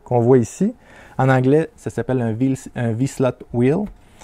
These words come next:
Euh, vis trapézoïdale, tige trapézoï-, trapézoïdale ou vis sans fin, c'est ce genre de vis-là. Normalement, on les retrouve en Z, euh, mais il y a des imprimantes qui l'ont aussi en Y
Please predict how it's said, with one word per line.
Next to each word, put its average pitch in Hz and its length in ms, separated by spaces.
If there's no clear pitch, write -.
Euh, 135 520
vis 151 220
trapézoïdale, 139 880
tige 175 280
trapézoï-, 123 720
trapézoïdale 127 720
ou 131 120
vis 135 160
sans 123 280
fin, 117 260
c'est - 140
ce 131 160
genre 131 260
de 135 120
vis-là. 131 420
Normalement, 143 480
on - 40
les 131 100
retrouve 123 480
en 117 160
Z, 107 140
euh, 117 180
mais 123 100
il - 20
y - 20
a 127 40
des 120 140
imprimantes 139 420
qui 135 100
l'ont 123 220
aussi 117 300
en 117 80
Y 117 440